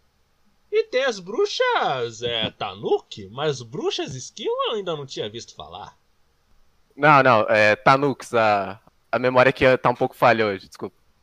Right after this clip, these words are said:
Speaker 1: Hum,
Speaker 2: Pode
Speaker 1: bruxas
Speaker 2: continuar aí,
Speaker 1: Tanuki,
Speaker 2: explicação.
Speaker 1: bruxas Tanuki, mas eu achei que as bruxas Tanuki t-, tivessem extintas.
Speaker 2: Eu descobri que elas existiam há pouco tempo, então você sabe já de mais coisa. Pode falar aí.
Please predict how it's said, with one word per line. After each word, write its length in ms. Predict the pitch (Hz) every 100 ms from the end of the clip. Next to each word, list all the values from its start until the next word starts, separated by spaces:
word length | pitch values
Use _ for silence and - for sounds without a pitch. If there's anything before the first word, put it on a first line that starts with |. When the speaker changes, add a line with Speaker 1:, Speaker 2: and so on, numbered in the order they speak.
| _ _ 427
Speaker 1:
Hum, 240 | 320 110
Speaker 2:
Pode 160 | 107 123
Speaker 1:
bruxas 180 | 110 -
Speaker 2:
continuar 320 | 123 131 117
aí, 120 | 104
Speaker 1:
Tanuki, 60 | - -
Speaker 2:
explicação. 300 | 104 101 107
Speaker 1:
bruxas 340 | 113 123 -
Tanuki, 280 | - 110 190
mas 120 | 466 415
eu 60 |
achei 240 | - - 370
que 80 | 415
as 100 | 151
bruxas 340 | 156 151 143
Tanuki 480 | 135 123 185 - 381
t-, 260 | - -
tivessem 540 | - 135 120 117 123 98
extintas. 1160 | 87 - - 339 381 - - - - - - _ _ _ - _ _ _ -
Speaker 2:
Eu 100 | 113
descobri 340 | - 185 156
que 80 | -
elas 140 | 190 190
existiam 340 | 208 - 196
há 20 | 226
pouco 240 | - -
tempo, 300 | - 127 -
então 260 | 113 131 156
você 180 | - 220
sabe 260 | 214 196
já 80 | 202
de 100 | 196
mais 220 | 196 220
coisa. 240 | - 113 104 _ _
Pode 160 | 117 -
falar 200 | -
aí. 80 | 123